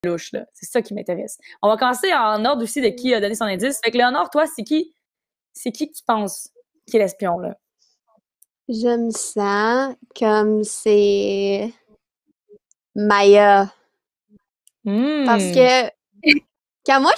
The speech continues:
Speaker 2: j'ai déjà été à la ville, il y avait
Speaker 1: Ouais.
Speaker 2: pas vraiment de la nourriture trop spéciale.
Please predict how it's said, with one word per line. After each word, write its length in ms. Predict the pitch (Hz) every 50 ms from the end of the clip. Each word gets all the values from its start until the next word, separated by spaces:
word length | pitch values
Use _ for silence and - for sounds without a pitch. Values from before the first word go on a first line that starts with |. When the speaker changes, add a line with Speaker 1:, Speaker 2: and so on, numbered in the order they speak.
| - -
Speaker 2:
j'ai 100 | 262 233
déjà 280 | 277 311 277 359 359 302
été 640 | 262 262 - - 269 262 277 311 359 403 427 - 571 - _ _ -
à 120 | 240 247
la 200 | 247 247 247 262
ville, 420 | 240 220 240 233 220 220 240 302 381 440 466 - _ _ _ _ _ _ _ _ 247 _ _ _ _ _ _ _ _ _
il 120 | 262 254 196
y 60 | -
avait 160 | - 175 185
Speaker 1:
Ouais. 60 | -
Speaker 2:
pas 120 | - - 427 466 480 440
vraiment 460 | 381 285 262 254 269 285 285 277 269
de 180 | 254 220 214 240
la 140 | 233 240
nourriture 800 | 240 240 240 254 247 240 247 233 - - - 262 269 269 262 -
trop 240 | - - - 269 247
spéciale. 880 | - - - - 247 220 220 - - 220 202 190 185 180 185 190 196